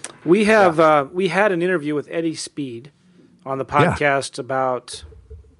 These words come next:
Speaker 1: six, eight months ago. Really good interview. Anybody who wants more information about notes and how they work should go check that out.
Speaker 3: Absolutely. Eddie's the man in this.
Speaker 1: Oh, man, he's a genius. And, and my eyes still glaze over when we start talking about notes.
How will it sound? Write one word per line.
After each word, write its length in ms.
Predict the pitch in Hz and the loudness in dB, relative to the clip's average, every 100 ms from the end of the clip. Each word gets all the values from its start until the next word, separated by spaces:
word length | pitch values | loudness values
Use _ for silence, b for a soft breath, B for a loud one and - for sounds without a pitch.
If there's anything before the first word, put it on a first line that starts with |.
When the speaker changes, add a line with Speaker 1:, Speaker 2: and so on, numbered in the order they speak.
| _ | _
Speaker 1:
six, 320 | - - 170 165 | -8 -4 0 -2
eight 120 | 151 | -2
months 240 | 139 135 | -6 -8
ago. 180 | 123 110 | -12 -14
Really 240 | 101 151 175 | -4 0 2
good 140 | 160 | 2
interview. 400 | 147 139 147 180 175 B B B B - | 0 0 0 -2 -2 B B B B -2
Anybody 260 | 160 160 156 | 2 4 4
who 60 | |
wants 220 | 156 151 | 2 0
more 100 | 156 | -2
information 380 | 151 139 147 143 | -4 -4 -6 -6
about 200 | 139 135 | -6 -6
notes 360 | 131 135 143 - | -2 0 0 -4
and 80 | 131 | -6
how 140 | 131 | -2
they 100 | 131 | -2
work 220 | 127 131 | -2 -4
should 160 | - 135 | -8 -12
go 100 | 127 | -12
check 280 | 113 143 - | -10 -12 -10
that 140 | 120 | -10
out. 280 | 117 110 - _ b b b | -8 -8 -10 _ b b b
Speaker 3:
Absolutely. 580 | 123 113 117 127 123 117 | -2 0 2 2 2 2
Eddie's 220 | 131 123 | 2 2
the 80 | 120 | 2
man 240 | 127 135 | 2 0
in 100 | 104 | -2
this. 320 | 101 95 - - | -4 -6 -8 -2
Speaker 1:
Oh, 140 | 160 151 | 0 2
man, 260 | 160 139 | 0 -2
he's 220 | 135 151 | -6 -10
a 60 | 131 | -12
genius. 680 | 117 143 143 107 92 - - _ - | -10 -8 -8 -12 -16 -20 -20 _ -12
And, 140 | 143 | -10
and 220 | 170 156 147 | -6 -4 2
my 220 | 170 202 | 4 4
eyes 380 | 165 180 165 147 | 4 4 2 -2
still 300 | - 175 165 | -6 -4 -4
glaze 560 | 143 147 143 120 - _ - | -4 -4 -4 -6 -14 _ -12
over 260 | 139 143 127 | -8 -6 -6
when 160 | 117 | -8
we 80 | 120 | -10
start 220 | 117 127 | -8 -10
talking 300 | 113 131 123 | -6 -8 -6
about 220 | 120 113 113 | -10 -12 -10
notes. 480 | 120 104 - - | -12 -12 -14 -18